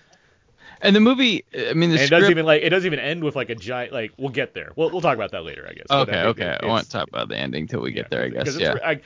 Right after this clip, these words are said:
Speaker 2: 'cause I for-, I forgot how this movie ended until I for-, it's like, well, I know there's certain people that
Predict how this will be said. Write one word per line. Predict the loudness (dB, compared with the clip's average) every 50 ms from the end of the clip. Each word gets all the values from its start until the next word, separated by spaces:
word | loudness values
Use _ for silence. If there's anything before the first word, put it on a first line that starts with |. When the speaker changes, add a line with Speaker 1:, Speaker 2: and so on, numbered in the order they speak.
| -12 _
Speaker 2:
'cause | -6 -4
I | -2 -4
for-, | -4 -4 -6 -6
I | -6 -4
forgot | -4 -6 -6 -2 0 0 -2 0
how | -2 -4 -4
this | -4 -8
movie | -10 -8 -6 -6 -6
ended | -6 -8 -10
until | -12 -12 -10 -10
I | -10 -10
for-, | -12 -18 -18 -14 -14 -14
it's | -14 -10 -10
like, | -10 -10 -10 _ _ _ _ _ _
well, | -8 -6
I | -6
know | -6 -6 -6 -4
there's | -4 -6 -6 -4
certain | -2 -2 -2 -2 -2 -10 -14
people | -14 -14 -10 -10 -8 -6
that | -6 -6 -8